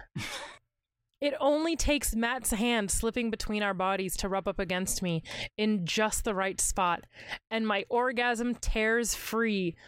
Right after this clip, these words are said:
racing up my spine, then back down again. I call out his name loudly.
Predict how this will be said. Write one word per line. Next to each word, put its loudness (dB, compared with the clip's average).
racing 2
up -4
my 2
spine, 2
then 0
back -4
down 0
again. 0
I 0
call 0
out 0
his 0
name 2
loudly. 0